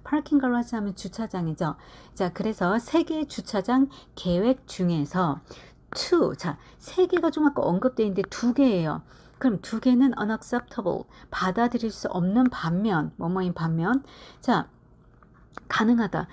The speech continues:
자, 좀 전에 세 개라고 나와 있고 두 개가 있으면 남은 거 몇 개예요? 나머지 하나죠. 이렇게 나머지 하나를 언급하면 뭐가 정답? The other, 얘가 들어간다는 얘기예요.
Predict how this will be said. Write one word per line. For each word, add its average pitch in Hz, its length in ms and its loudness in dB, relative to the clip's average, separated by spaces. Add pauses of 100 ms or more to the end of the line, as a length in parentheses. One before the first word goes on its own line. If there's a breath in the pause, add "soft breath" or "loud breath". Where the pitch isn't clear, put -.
(200 loud breath)
자, 233 160 0
좀 339 200 0
전에 349 240 2
세 392 300 2
개라고 359 400 0
나와 170 280 2
있고 247 240 -2
두 - 220 -6
개가 269 240 4
있으면 180 420 -2
남은 208 320 2
거 269 80 4
몇 180 240 0
개예요? 208 400 0 (220 loud breath)
나머지 214 500 0
하나죠. 262 680 -2 (180 loud breath)
이렇게 208 300 -2
나머지 175 340 -2
하나를 262 420 2
언급하면 170 580 -2
뭐가 175 260 0
정답? 185 420 0 (260 loud breath)
The 202 240 0
other, 185 440 0
얘가 175 280 -2
들어간다는 185 560 -2
얘기예요. 156 360 -4